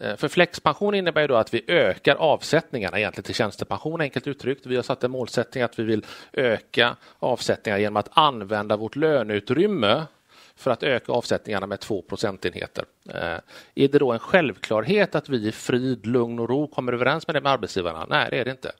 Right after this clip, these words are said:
Eh, det föregicks av den största konfliktmobilisering i modern tid bland privatanställda tjänstemän, där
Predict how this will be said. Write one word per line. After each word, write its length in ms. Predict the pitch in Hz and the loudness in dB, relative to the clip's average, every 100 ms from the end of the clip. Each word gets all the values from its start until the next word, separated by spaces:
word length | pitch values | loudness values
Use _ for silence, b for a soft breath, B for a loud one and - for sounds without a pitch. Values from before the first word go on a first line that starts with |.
| B B B B B | B B B B B
Eh, 320 | 53 95 98 - - | -4 -2 -4 -8 -20
det 220 | - 147 | -2 0
föregicks 500 | 151 185 135 127 113 | 4 6 6 2 0
av 100 | 123 | -2
den 120 | 120 120 | 0 -2
största 840 | - - 180 165 - - - 135 | -6 0 0 2 -2 -4 2 2
konfliktmobilisering 1400 | - 151 - 160 156 - 107 95 98 95 - 101 92 98 | 2 -6 -2 0 -2 -4 -6 -2 0 -2 -2 -2 0 -2
i 40 | 104 | -6
modern 400 | 104 104 98 98 | -2 2 2 0
tid 320 | - 156 135 | -2 0 0
bland 160 | 117 113 | -2 -2
privatanställda 680 | 117 113 - 87 92 92 | -2 -2 -4 -6 -2 -2
tjänstemän, 540 | 90 101 95 - 82 85 | -2 -6 -8 -8 -6 -2
där 180 | 95 | -2